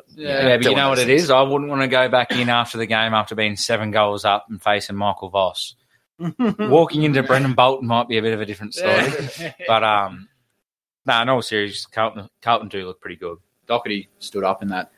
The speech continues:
Speaker 1: was it last quarter?
Speaker 2: Remember I told you last year that Jack Silvani is a good player for where he was drafted?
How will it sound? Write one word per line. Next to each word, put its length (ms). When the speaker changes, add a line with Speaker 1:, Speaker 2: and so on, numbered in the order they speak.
Speaker 1:
was 120
it 40
last 320
quarter? 220
Speaker 2:
Remember 320
I 120
told 280
you 120
last 340
year 80
that 120
Jack 200
Silvani 720
is 100
a 140
good 240
player 320
for 100
where 220
he 160
was 100
drafted? 500